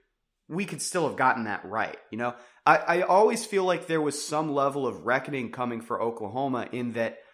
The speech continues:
they have powered that team the last few years by two things. One, a head coach that's really, really good. That's not going anywhere. And two,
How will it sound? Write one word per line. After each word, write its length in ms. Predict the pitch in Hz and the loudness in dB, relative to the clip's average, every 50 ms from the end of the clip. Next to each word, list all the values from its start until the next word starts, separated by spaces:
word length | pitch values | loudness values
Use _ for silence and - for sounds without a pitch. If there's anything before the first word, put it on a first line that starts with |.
| _ _ | _ _
they 140 | - 147 160 | 0 0 0
have 260 | 160 160 - - - | 0 -2 -6 -8 -14
powered 500 | - - 156 147 160 180 180 175 160 139 | -2 4 6 6 8 8 6 2 0 0
that 240 | 147 139 131 120 - | 0 0 0 0 -2
team 320 | - - 160 170 175 175 156 | -6 -8 -6 -6 -4 -4 -4
the 100 | 135 117 | -4 -2
last 380 | 110 107 101 98 95 - - | 0 0 0 0 -2 -6 -10
few 100 | - 117 | -10 -10
years 300 | 107 98 101 101 101 101 | -8 -8 -8 -8 -8 -8
by 180 | - 110 104 95 | -6 -6 -4 -4
two 240 | - - - 165 160 | -6 -6 -6 -6 -6
things. 420 | 160 151 131 101 - - - - _ _ _ _ _ | -4 -4 -6 -6 -6 -10 -16 -20 _ _ _ _ _
One, 420 | 110 113 135 143 160 180 196 190 190 - - _ - | -4 0 2 2 2 2 0 -4 -8 -12 -20 _ -8
a 60 | 107 | -8
head 260 | 107 110 135 143 147 | -6 -4 -4 -4 -4
coach 300 | 147 - 156 151 151 - - | -2 -2 -2 -2 -2 -6 -10
that's 180 | 127 123 - | -12 -12 -10
really, 280 | 107 120 143 147 151 143 | -8 -4 -4 -2 -2 -2
really 240 | 135 139 143 139 127 | -4 -4 -4 -4 -4
good. 340 | - 123 113 87 73 71 - | -4 -6 -6 -6 -6 -8 -8
That's 200 | 107 113 - - | -8 -8 -8 -8
not 220 | 127 110 98 - | -8 -10 -10 -10
going 220 | - 104 98 90 | -10 -10 -10 -10
anywhere. 400 | 85 82 78 76 78 73 67 - _ _ _ _ _ _ - | -10 -12 -14 -14 -14 -14 -14 -16 _ _ _ _ _ _ -10
And 180 | 131 127 127 | -10 -10 -10
two, 520 | - - - 226 226 175 131 113 120 131 | -10 -8 -6 -2 0 0 0 0 -2 -6